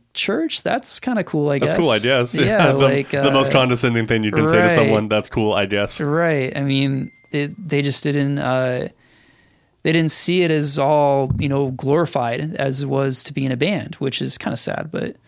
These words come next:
Speaker 2: Mm-hmm.
Speaker 1: um, it was okay though. I mean, it, it, there was kind of a point where it's like, "Oh, dude, you're not in the band anymore. Like, what happened? Da, da, da, da." And, or, you know, "Who's this new guy?" And,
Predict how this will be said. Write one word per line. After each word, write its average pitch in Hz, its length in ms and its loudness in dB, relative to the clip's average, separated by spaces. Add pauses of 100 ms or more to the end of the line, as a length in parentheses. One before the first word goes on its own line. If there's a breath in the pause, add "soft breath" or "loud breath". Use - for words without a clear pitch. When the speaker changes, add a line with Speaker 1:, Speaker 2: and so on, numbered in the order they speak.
Speaker 2:
Mm-hmm. 98 360 -8
Speaker 1:
um, 135 600 -2 (500)
it 180 60 0
was 208 140 2
okay 147 220 0
though. 135 120 2
I 135 60 0
mean, 135 360 -2
it, - 320 -8 (1080 soft breath)
it, 175 160 -4
there 170 120 2
was 165 200 0
kind 180 180 0
of 175 60 4
a 165 40 0
point 160 320 0
where 156 100 0
it's 143 140 -4
like, 139 140 -8
"Oh, 165 160 -4
dude, 175 180 -4
you're 175 80 -2
not 175 80 -2
in 170 60 -4
the 160 60 -4
band 160 220 -2
anymore. 185 320 -2
Like, 156 160 -4
what 156 100 -2
happened? 170 760 -4
Da, 135 60 -6
da, 147 120 -6
da, 151 60 -4
da." 175 360 0
And, 139 440 -2
or, 139 320 -4 (200)
you 160 80 -6
know, 143 80 -2
"Who's 165 240 -2
this 160 140 -6
new 175 180 0
guy?" 170 420 0
And, 135 520 -2